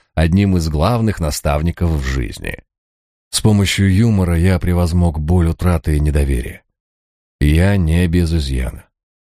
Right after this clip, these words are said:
Я всё время влезаю в какое-то дерьмо, зато понимаю, куда я влез.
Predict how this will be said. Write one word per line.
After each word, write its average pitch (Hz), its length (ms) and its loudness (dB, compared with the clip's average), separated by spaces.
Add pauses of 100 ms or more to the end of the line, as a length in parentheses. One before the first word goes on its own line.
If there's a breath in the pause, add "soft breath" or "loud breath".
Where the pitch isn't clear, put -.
(380)
Я 82 220 2
всё - 180 0
время 90 280 2
влезаю 80 420 0
в - 60 -12
какое-то - 320 -6
дерьмо, 73 640 0 (300 soft breath)
зато 85 260 0
понимаю, 80 520 2
куда 65 300 -2
я 62 80 -2
влез. 64 420 -8